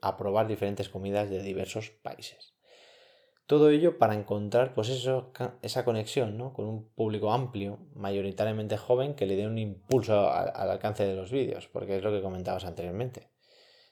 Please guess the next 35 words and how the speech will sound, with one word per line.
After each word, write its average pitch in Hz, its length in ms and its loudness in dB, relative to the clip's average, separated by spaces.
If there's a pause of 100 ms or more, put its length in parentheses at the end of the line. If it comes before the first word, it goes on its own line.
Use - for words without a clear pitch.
Tienes 98 240 -4
que 95 100 -6
saber 95 440 -4
qué 92 120 -8
contenido 92 480 -6
haces 95 360 -4
y 98 80 -6
a 87 100 -6
qué 92 100 -6
público 90 640 -8
te 87 140 -4
diriges. - 560 -18 (580)
Arrow, 135 720 4
McLaren, 101 640 -2 (320)
S - 260 -8 (320)
P, - 340 -8 (360)
Indy 113 520 -4 (240)
five - 280 0
hundred. 80 440 -2 (800)
Buah, - 160 -4 (880)
se - 140 -10
lo 92 120 -6
sé. - 80 -10 (100)
Va, 90 300 -2
lo 104 80 -2
voy 104 160 4
a, 104 240 0
lo 98 80 0
voy 98 120 6
a - 20 4
decir 98 180 -2
en 98 80 -6
castellano. 87 500 -8 (380)
Arrow, 123 640 8
McLaren, 104 800 0